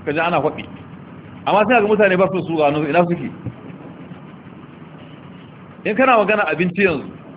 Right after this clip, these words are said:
da karo layi, yanzu kala nawa akwai yanzu? Kaloli akwai daban-daban, daban-daban.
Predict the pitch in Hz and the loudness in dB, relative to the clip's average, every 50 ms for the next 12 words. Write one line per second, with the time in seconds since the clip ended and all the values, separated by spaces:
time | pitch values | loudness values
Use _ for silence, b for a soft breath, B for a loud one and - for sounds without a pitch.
0 | - - - - - - - - - - - - - - - - 196 226 214 - | -18 -18 -18 -18 -20 -20 -20 -20 -20 -20 -20 -20 -18 -16 -2 0 0 2 2 2
1 | 214 226 214 196 185 185 190 190 180 139 110 - - - - - - - - - | 4 4 6 6 4 4 2 2 0 -2 -4 -8 -14 -16 -18 -18 -20 -20 -14 -8
2 | 117 139 160 180 185 202 190 185 233 226 208 190 190 196 185 175 165 143 - 147 | -2 0 0 2 2 0 0 0 2 2 4 4 6 6 6 6 4 4 2 2
3 | 143 131 - - - - - - - - - - - - - - - - - - | 0 0 -2 -4 -10 -16 -20 -20 -20 -20 -20 -20 -20 -20 -20 -20 -20 -20 -20 -20
4 | - - - - - - 233 226 226 226 220 - 220 180 - 180 170 147 147 - | -20 -20 -14 -14 -2 0 4 6 6 6 6 4 2 2 0 0 0 0 0 2
5 | 147 165 175 165 147 127 147 143 131 135 120 139 151 151 127 117 - 87 | 2 0 2 0 0 0 0 0 0 0 0 0 -2 -2 -4 -6 -8 -10